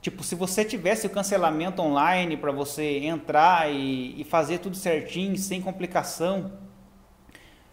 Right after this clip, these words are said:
é, seria aí uma,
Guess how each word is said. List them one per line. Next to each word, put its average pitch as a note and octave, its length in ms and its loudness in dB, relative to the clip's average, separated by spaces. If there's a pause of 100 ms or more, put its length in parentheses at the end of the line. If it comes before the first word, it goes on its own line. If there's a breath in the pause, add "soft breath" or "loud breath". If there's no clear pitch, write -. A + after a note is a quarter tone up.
(340 loud breath)
é, D3 720 2
seria E3 560 0
aí D3+ 220 2
uma, C3 500 -2